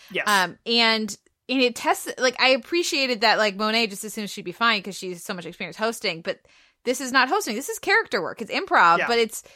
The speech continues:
Speaker 2: character improv. She
Speaker 1: Yeah.
Speaker 2: has, there are certain parameters that she's not used to having to stick with that she's got to for her character, and she <laughs> has a really hard time. Um, and you could tell who had done their homework and who hadn't. So Miss Cracker did
Speaker 1: Yeah.
Speaker 2: her homework,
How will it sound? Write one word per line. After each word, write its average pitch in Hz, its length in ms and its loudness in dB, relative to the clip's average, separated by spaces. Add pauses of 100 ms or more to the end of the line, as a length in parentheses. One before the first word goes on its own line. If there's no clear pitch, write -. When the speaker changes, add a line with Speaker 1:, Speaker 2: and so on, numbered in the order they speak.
(260)
Speaker 2:
character 330 580 0
improv. 160 680 -6 (400)
She 254 140 -2
Speaker 1:
Yeah. 247 80 2
Speaker 2:
has, 233 120 0
there 247 180 4
are 247 80 4
certain 311 220 -6
parameters 247 580 0
that 185 120 -8
she's 214 160 -8
not 196 120 -6
used 196 160 -8
to 196 60 -8
having 185 260 0
to 170 100 -16
stick - 360 -8
with 180 200 -4
that 170 120 -6
she's 165 180 -14
got 226 220 2
to 202 140 -6
for 185 140 -8
her 175 100 -10
character, 220 540 -2
and 175 280 -8
she - 200 -8
<laughs> - 20 -12
has 185 280 -10
a 262 60 -2
really 190 340 -6
hard 175 180 -6
time. 180 240 -8 (400)
Um, 220 340 6
and 226 500 2 (140)
you 240 140 -6
could 277 120 -4
tell 294 200 4
who 247 80 0
had 226 80 2
done 208 160 0
their 196 100 -2
homework 202 560 -4 (340)
and 202 140 -6
who 202 120 -4
hadn't. 196 500 2
So 175 320 -2
Miss 196 160 -8
Cracker 285 300 2
did 196 120 -6
Speaker 1:
Yeah. 175 80 -4
Speaker 2:
her 190 40 -2
homework, 190 580 -6